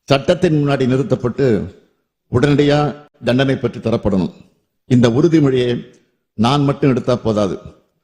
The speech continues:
காவல்துறையோட உயரதிகாரி எடுத்தா மட்டும் போதாது, ஒவ்வொரு காவலரும் எடுக்கணும். என்னுடைய காவல் எல்லைக்கு உட்பட்ட பகுதியில எந்த வகைப்பட்ட குற்றம் நடக்கல,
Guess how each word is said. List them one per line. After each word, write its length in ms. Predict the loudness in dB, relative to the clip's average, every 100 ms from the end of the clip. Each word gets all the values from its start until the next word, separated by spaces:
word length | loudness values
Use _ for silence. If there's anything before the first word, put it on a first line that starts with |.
| _ _ -2
காவல்துறையோட 680 | 2 2 2 2 2 2 -2 0
உயரதிகாரி 460 | 0 2 2 0 -2
எடுத்தா 200 | -2 0
மட்டும் 320 | 0 0 -2
போதாது, 280 | -2 -4 -6 -10 -16 _ _ _ 0
ஒவ்வொரு 340 | 0 2 2 0
காவலரும் 500 | -2 -2 -2 -2 -4 -8 _ -6
எடுக்கணும். 380 | -6 -4 -8 -10 _ _ _ _ _ _ _ -2
என்னுடைய 280 | 2 2 0 -2
காவல் 400 | -2 -2 0 0
எல்லைக்கு 340 | 0 -2 -2 -4 -4 -8 -14 _ _ _ _ -8
உட்பட்ட 360 | -4 -2 0 -2
பகுதியில 440 | -2 -4 -4 -2 -2 -4 -10 _ _ _ _ _ -4 2
எந்த 580 | 4 2 _ _ _ 0 2
வகைப்பட்ட 480 | 2 0 -2 -2 -4 -4 -8 -20 _ _
குற்றம் 340 | -6 0 0 2
நடக்கல, 340 | -2 -4 -4